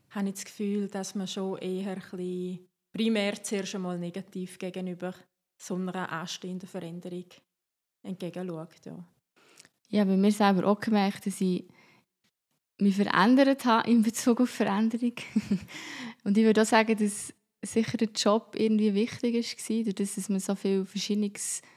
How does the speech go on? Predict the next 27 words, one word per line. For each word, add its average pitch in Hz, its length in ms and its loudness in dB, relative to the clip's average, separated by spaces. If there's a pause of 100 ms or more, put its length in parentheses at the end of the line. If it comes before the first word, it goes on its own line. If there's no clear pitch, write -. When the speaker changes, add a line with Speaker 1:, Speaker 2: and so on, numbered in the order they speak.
(480)
Speaker 2:
halt 180 600 -4
mu-, 180 300 -2
muss 185 580 -2
sehen. 220 380 -2
Also 185 240 -2
ja, 180 60 -2
ich 180 60 -2
meine, 170 460 -4
du 175 140 -8
wirst 185 220 -4
wie 196 300 0
reingeworfen 226 640 -2
in 226 140 0
das 226 140 -6
und 185 320 -6
musst - 20 -14
ein 196 180 -4
bisschen 190 320 -6
damit 185 300 -4
können 175 420 -6
umgehen 226 540 -4
und 185 220 -4 (400)
<laughs> - 400 -10
schauen, 214 280 2
was 208 160 2
da 202 100 0
passiert. 208 880 0